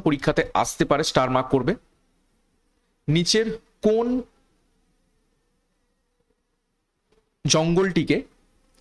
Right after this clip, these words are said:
আসামের অষ্টম জাতীয় উদ্যান হিসাবে ঘোষণা করা হয়েছে? সঠিক উত্তর হবে অপশন বি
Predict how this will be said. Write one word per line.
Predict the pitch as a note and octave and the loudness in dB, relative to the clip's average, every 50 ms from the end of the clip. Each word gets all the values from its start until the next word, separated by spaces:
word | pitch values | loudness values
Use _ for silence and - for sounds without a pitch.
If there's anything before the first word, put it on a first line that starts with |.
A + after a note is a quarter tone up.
| _ _ - | _ _ -2
আসামের | B2 - - - E3+ E3 E3+ E3+ F3 E3+ - _ _ _ _ _ _ | -2 0 0 0 0 0 0 0 -2 -4 -6 _ _ _ _ _ _
অষ্টম | A#2+ D#3 F3 - - - - A#3+ A3+ F3 C3 D#3 | -2 0 0 0 0 0 0 0 2 2 2 0
জাতীয় | C3+ C3+ C3+ D#3 E3 E3 - D3+ | 0 0 0 -2 -2 0 0 -2
উদ্যান | B2 A#2 C#3+ C3+ C3+ | 0 0 0 0 0
হিসাবে | C3+ C3+ C#3+ C3+ C#3 A#2+ C3+ | 0 0 0 0 0 0 0
ঘোষণা | C#3 - D3 C3 B2+ B2+ | 0 0 0 0 2 2
করা | B2 A#2+ A#2+ A2+ | 2 0 0 0
হয়েছে? | B2 A#2+ A#2+ - - A3+ C#4 - _ _ _ _ _ _ _ _ _ _ _ _ _ _ _ _ _ _ _ _ _ _ _ _ _ _ _ _ _ _ _ _ _ _ _ _ _ _ _ _ _ _ _ - | 0 0 0 0 0 -2 -2 -6 _ _ _ _ _ _ _ _ _ _ _ _ _ _ _ _ _ _ _ _ _ _ _ _ _ _ _ _ _ _ _ _ _ _ _ _ _ _ _ _ _ _ _ -4
সঠিক | - - D#3 C#3 C#3+ C3+ - | -2 0 0 0 0 0 0
উত্তর | C3+ - C#3+ C3 | 0 0 0 2
হবে | C3+ G3 B3 - - - A2 | 0 0 -2 -4 -2 0 0
অপশন | A2 - - - E3 - - | 0 0 0 -2 -2 -2 -2
বি | - | -4